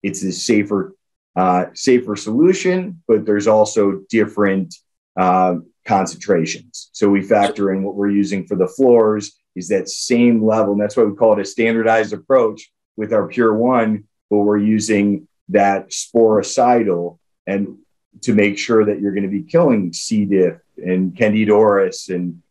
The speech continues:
or taking care of these pathogens. I know kill is a little, uh, rough term there, but it's, it's true. And making sure that you're,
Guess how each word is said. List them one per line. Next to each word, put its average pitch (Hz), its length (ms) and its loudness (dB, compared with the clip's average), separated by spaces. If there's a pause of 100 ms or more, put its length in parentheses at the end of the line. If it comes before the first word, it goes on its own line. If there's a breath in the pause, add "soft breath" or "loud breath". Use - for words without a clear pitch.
or 87 120 -4
taking 107 340 -2
care 120 200 2
of 113 60 2
these 104 220 -6
pathogens. 95 580 -2
I 92 60 -2
know 95 160 -2
kill 110 400 2
is 92 240 -8 (320)
a 95 60 -2
little, 110 320 4
uh, 104 160 4
rough 120 360 -2
term 127 360 -2
there, 104 260 0
but 101 140 -4
it's, 101 260 -6
it's - 160 -14
true. - 400 0 (500)
And 110 440 2
making 123 400 0
sure 120 460 2
that 104 280 0
you're, 101 440 0